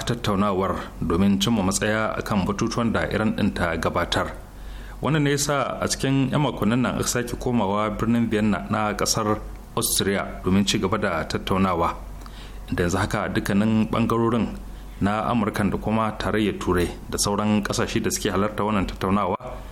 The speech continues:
suke ci gaba da bin kadin abubuwan da Ƙungiyar Tarayyar Turai ta gabatar a matsayin shawarwari domin warware matsalolin waɗanda Amurka ta yi ƙememe a kansu dangane da shawarwarin da Iran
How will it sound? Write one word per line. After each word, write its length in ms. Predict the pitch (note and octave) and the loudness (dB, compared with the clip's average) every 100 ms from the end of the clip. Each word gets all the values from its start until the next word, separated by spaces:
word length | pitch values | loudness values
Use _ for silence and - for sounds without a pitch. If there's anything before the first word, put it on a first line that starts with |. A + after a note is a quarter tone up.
| - | -12
suke 260 | - - F#2+ | -6 -2 0
ci 120 | - | 0
gaba 540 | G#2 F2 G#2+ G#2 G2+ - - - - | 0 0 0 0 -4 -10 -14 -14 -4
da 100 | G#2+ | -2
bin 340 | G2 G#2+ F#2 | 2 2 2
kadin 440 | - F#2+ G#2+ G#2+ G2+ - | 0 0 2 0 0 -2
abubuwan 480 | A2 A2+ G#2+ A2+ F#2+ | 0 0 2 2 2
da 320 | E2 D#2+ - - | 0 -2 -4 -2
Ƙungiyar 300 | A2 G#2 G2+ | 0 2 0
Tarayyar 420 | G2+ G2+ G2+ - | 0 0 0 0
Turai 240 | - G#2+ G#2 | 0 0 0
ta 80 | |
gabatar 440 | G2 G#2 A2 - A2 | 0 0 0 0 -2
a 200 | - F2+ | 0 0
matsayin 340 | F#2+ G2 - G2+ | 2 2 0 0
shawarwari 500 | A#2+ G#2 F#2 B2 B2+ - - - - - | 0 0 2 0 -2 -4 -10 -12 -12 -4
domin 480 | F2 F2 G2 G#2 G#2 G2+ - | 0 4 4 4 2 -2 -6
warware 500 | A2 B2 A2+ F2 E2 | -2 0 2 2 2
matsalolin 560 | E2+ G2+ G2+ G#2+ G#2+ F#2+ G2 - - - - | 2 0 2 2 2 0 -4 -10 -12 -12 -4
waɗanda 460 | - F#2+ E2+ E2 - | 0 2 2 0 0
Amurka 380 | G#2+ G2 - - | 0 0 -2 0
ta 100 | G#2 | 0
yi 80 | |
ƙememe 380 | G2+ - A2 A#2 - | 0 0 2 2 0
a 40 | |
kansu 480 | - G#2 - A#2 A2 - - - - - | 0 0 2 2 0 -2 -10 -12 -10 -4
dangane 300 | E2+ F2+ G2+ | -2 0 2
da 80 | G#2 | 0
shawarwarin 420 | - G#2+ G2 A2 | 0 2 2 2
da 60 | G2 | 2
Iran 220 | - G#2+ | 0 0